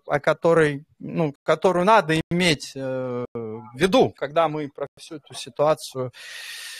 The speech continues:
эм, рассуждаем. Очень советую всем посмотреть, если это все уже на Ютубе, и этот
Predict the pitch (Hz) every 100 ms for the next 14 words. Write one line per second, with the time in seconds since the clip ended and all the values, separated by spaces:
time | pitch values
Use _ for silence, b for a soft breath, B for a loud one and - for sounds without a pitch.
0 | B _ - 131 131 123 110 - _ _
1 | _ _ - 165 180 175 185 156 208 147
2 | 139 226 254 220 220 - 233 226 196 220
3 | 170 - 185 240 294 - 214 240 190 -
4 | 180 - 185 147 165 143 170 277 262 175
5 | 131 123 135 139 127 123 156 139